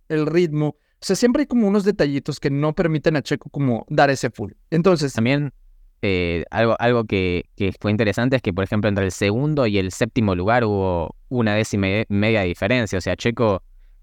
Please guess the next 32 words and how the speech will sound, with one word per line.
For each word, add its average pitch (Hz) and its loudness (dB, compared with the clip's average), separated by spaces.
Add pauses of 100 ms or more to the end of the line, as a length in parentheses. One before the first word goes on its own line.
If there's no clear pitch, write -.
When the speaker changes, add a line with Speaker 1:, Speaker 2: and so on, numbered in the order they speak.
(180)
Speaker 2:
sacaba 104 2
cincuenta 113 0
milésimas 107 0
más 113 0
y 127 0
por 98 -2
ahí 101 0
largaba 92 0
segundo 107 0
en 87 -4
vez 87 0
de 87 -2
quinto. 87 -6 (420)
Speaker 1:
Exacto. 208 2
Entonces, 160 -2
por 180 2
eso 175 -2
te 180 -2
digo, 139 -2 (280)
son 233 2
solo 254 4
ese, 233 0 (120)
esa 202 -2
cuestión 185 0
de, 185 2
de, 151 -4 (680)
de 175 2
detallitos 185 0
que 196 0
tiene 226 2
que 220 -2
pulir 185 0